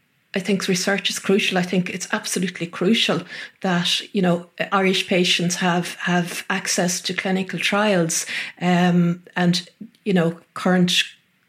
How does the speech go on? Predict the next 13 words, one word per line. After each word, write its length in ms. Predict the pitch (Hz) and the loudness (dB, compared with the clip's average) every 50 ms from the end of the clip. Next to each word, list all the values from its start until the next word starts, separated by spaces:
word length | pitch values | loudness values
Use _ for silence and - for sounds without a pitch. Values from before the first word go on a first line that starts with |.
| _ - - - _ | _ -20 -20 -20 _
cutting 320 | - - 196 180 196 190 190 | -6 -2 -2 0 2 2 4
edge 300 | 180 185 180 180 - - | 4 4 2 2 0 0
treatments 560 | - 214 208 214 - - 180 160 - - - - - - - - _ | 2 2 2 0 0 -2 -2 -2 -2 -2 -4 -6 -8 -10 -10 -10 _
that 200 | 175 175 180 180 | -4 -4 -2 -2
they 80 | 190 180 | -2 0
won't 320 | 180 190 196 196 180 - | 2 2 2 2 0 0
get, 460 | - 180 175 180 180 - - - - - - _ _ _ | 0 2 2 2 2 2 0 0 -2 -6 -10 _ _ _
you 160 | _ 214 - 180 | _ -4 0 2
know, 160 | 175 165 165 | 2 2 2
until 240 | 175 180 - 180 170 | 0 0 0 -2 0
they're 140 | 180 175 | 0 0
licensed, 640 | 160 160 175 202 214 - - - 175 156 - - - | 2 2 2 2 2 0 0 -2 -2 -2 -2 -2 -2
but 240 | - 180 180 - - | -2 -4 -4 -4 -6